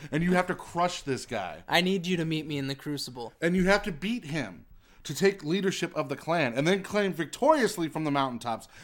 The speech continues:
Speaker 1: that you are now the leader of the clan and you can wear whatever shade fucking color you want.
Speaker 2: That's right. No
Speaker 1: Do it.
Speaker 2: shaders.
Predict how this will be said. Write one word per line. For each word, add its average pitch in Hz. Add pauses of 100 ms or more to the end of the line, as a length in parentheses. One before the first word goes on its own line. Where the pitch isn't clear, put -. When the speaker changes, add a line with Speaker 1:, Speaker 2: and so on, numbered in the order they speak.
(120)
Speaker 1:
that 151
you 269
are 294
now 185
the 151
leader 143
of 131
the 123
clan 160
and 160
you 214
can 208
wear 180
whatever 156
shade 220
fucking 214
color 185
you 147
want. 104
Speaker 2:
That's 175
right. 196 (260)
No 190
Speaker 1:
Do -
it. -
Speaker 2:
shaders. 196